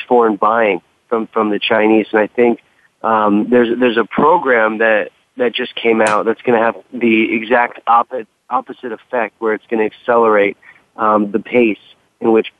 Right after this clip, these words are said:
the Chinese investors are gonna be parking cash in, you know, America. Um, I think it's, it's called the Qualified Domestic Individual Investor Program. It's an overseas investment scheme that would allow Chinese citizens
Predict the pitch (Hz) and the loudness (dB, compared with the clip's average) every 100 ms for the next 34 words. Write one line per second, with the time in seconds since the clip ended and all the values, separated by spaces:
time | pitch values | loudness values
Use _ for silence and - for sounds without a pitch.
0 | - 135 113 107 - - 120 110 107 104 | -8 -4 -2 -2 -4 -4 0 0 -2 -2
1 | 104 - 104 98 101 92 104 101 101 - | -2 -2 -2 0 0 -2 -2 -2 -4 -10
2 | _ - 120 110 104 92 - 113 117 107 | _ -4 -4 -2 -4 -4 -2 0 0 -2
3 | - - - - - 120 110 - - 120 | -6 -14 -20 -12 0 2 2 0 -2 0
4 | 101 92 110 110 127 110 - 87 - _ | 2 0 0 2 2 2 -2 -10 -12 _
5 | _ - 107 104 98 95 - 131 - 120 | _ -6 -2 0 -2 -4 -2 -2 0 -2
6 | 120 135 - 143 135 127 - 135 147 151 | 0 -2 -2 -2 -2 -4 0 0 2 0
7 | 151 123 131 113 120 - 151 147 - 135 | -2 -2 -2 0 0 -2 -4 -4 -4 -2
8 | 127 120 127 127 127 110 98 113 - 120 | 0 0 0 0 2 0 0 -2 -2 -6
9 | - 110 95 101 98 95 _ _ _ - | -2 -2 0 0 0 -2 _ _ _ -8
10 | 123 123 117 127 127 - 131 110 101 110 | -4 0 2 2 0 -2 -2 0 0 0
11 | 113 127 117 - 127 117 113 104 107 107 | 0 -4 -12 -10 -4 0 2 2 2 2
12 | 107 110 - 113 110 95 - 117 117 143 | 0 0 0 0 0 -6 -8 -6 -4 -2
13 | 135 | -2